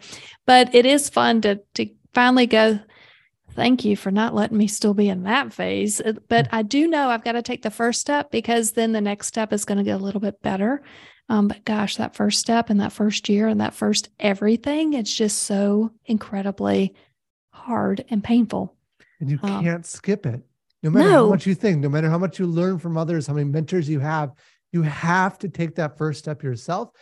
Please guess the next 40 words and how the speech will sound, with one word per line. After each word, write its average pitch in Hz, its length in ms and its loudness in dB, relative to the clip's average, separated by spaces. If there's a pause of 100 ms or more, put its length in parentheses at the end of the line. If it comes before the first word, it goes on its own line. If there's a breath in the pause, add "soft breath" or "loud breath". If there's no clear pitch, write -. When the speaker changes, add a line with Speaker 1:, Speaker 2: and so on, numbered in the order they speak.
(180)
Speaker 2:
and 151 80 -2
you've 170 160 0
gotta 262 300 0
fail 311 440 -6
through 147 180 -10
that 175 200 -6
process. 160 640 -10
That's 131 160 -6
just 196 180 -10 (240)
part 151 260 -4
of 156 60 -8
how 165 200 -8
it 196 60 -12
works. 190 440 -16 (320)
Speaker 1:
Yes. 208 480 -4 (640 loud breath)
You 349 300 6
mentioned 302 640 2 (1000)
having 254 480 2
to 220 60 2
hire 254 380 0
someone 202 460 0
to 208 60 0
manage 208 360 -2
that 208 220 -8
project, 214 680 -2
and 214 400 2
you 214 120 2
were, 214 160 2
Speaker 2:
Mm. 202 80 -8
Speaker 1:
it 208 140 -4
sounded 262 340 -2
like 220 160 -2
it - 40 -2
was - 120 -4
kinda 214 220 -4
behind 208 300 0
the 208 100 -4
eight 208 180 -2
ball 202 200 -2
a 202 60 -4